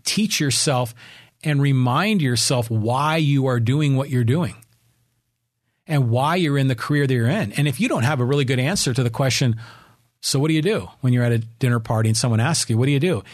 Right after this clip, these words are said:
If you don't have a good answer to that, that should be an indication that you're doing the wrong thing. You, you need to change. You need to come up with a different way of, you need a different car-, per career, a different pursuit, a different perspective.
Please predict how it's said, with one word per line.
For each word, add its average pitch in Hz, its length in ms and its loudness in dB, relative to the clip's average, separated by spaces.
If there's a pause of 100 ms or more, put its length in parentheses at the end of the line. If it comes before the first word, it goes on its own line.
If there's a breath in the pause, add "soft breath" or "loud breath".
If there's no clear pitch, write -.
(160 loud breath)
If 123 120 -4
you 208 80 2
don't 254 140 0
have 220 100 0
a 151 60 -2
good 147 160 0
answer 170 340 0
to 113 80 2
that, 107 240 -2
that 190 240 -2
should 165 200 -2
be 151 100 2
an 131 80 2
indication 143 640 0
that 123 80 -4
you're 170 120 0
doing 147 240 0
the 123 80 2
wrong 120 260 2
thing. 165 380 -4 (340 loud breath)
You, 160 220 0
you 175 180 0
need 175 160 0
to 113 60 -4
change. 151 580 -4
You 170 80 4
need 202 140 0
to 131 80 -2
come 151 200 0
up 185 140 -2
with 113 140 0
a 110 40 0
different 139 360 -2
way 160 220 2
of, 113 180 -2 (500 loud breath)
you 156 100 2
need 175 140 2
a 135 60 0
different 143 280 -2
car-, - 180 -4
per - 240 -4
career, 139 460 0
a 113 60 2
different 151 300 -2
pursuit, 147 500 0
a 117 40 0
different 135 280 -2
perspective. 123 680 -2